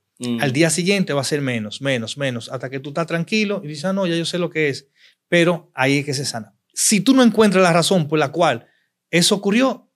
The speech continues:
Speaker 2: va a durar la vida entera así.
Speaker 1: Wow.
Speaker 2: Ahora, si tú resuelves el asunto por la cual vino esa ansiedad, ya lo resolviste, ya pediste perdón,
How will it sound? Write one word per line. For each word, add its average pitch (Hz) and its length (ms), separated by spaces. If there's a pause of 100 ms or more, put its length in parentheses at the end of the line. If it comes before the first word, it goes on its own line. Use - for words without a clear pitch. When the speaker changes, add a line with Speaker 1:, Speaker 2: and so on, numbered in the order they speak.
(140)
Speaker 2:
va 156 60
a - 20
durar 175 180
la 160 80
vida 170 160
entera 151 280
así. 113 280 (240)
Speaker 1:
Wow. 98 400
Speaker 2:
Ahora, 147 240
si 175 180
tú 208 140
resuelves 208 480
el 151 60
asunto 143 560
por 147 120
la 139 100
cual 160 280
vino 202 320
esa 190 200
ansiedad, 156 480 (200)
ya 160 160
lo 185 100
resolviste, 151 520
ya 156 160
pediste 180 260
perdón, 175 380